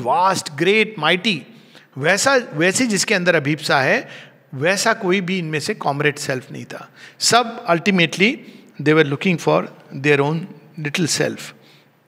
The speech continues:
Some near approached, were touched, caught fire, then failed। Too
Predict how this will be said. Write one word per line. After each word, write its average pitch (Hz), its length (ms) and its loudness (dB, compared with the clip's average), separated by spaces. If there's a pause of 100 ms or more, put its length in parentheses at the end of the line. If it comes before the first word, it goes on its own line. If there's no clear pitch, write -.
(3000)
Some 302 380 0
near 269 400 2
approached, 226 680 -2
were 165 240 0 (200)
touched, 202 340 0 (160)
caught 170 200 2
fire, 175 560 2
then 156 280 -2
failed। 135 480 0 (1300)
Too 311 180 2